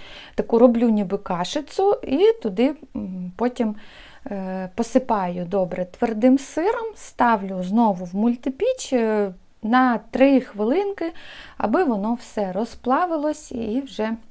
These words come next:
мої баклажани будуть готові. В духовці це робиться точно так само.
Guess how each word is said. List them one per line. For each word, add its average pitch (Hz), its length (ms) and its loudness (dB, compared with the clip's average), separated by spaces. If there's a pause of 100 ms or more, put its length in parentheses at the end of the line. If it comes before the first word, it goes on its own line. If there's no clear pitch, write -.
(960)
мої 214 160 4
баклажани 208 540 -2
будуть 190 340 -4
готові. 180 540 -4
В 185 60 -8
духовці 254 460 0
це 226 180 -2
робиться 208 400 -4
точно 202 460 -8
так 185 180 -12
само. 170 400 -10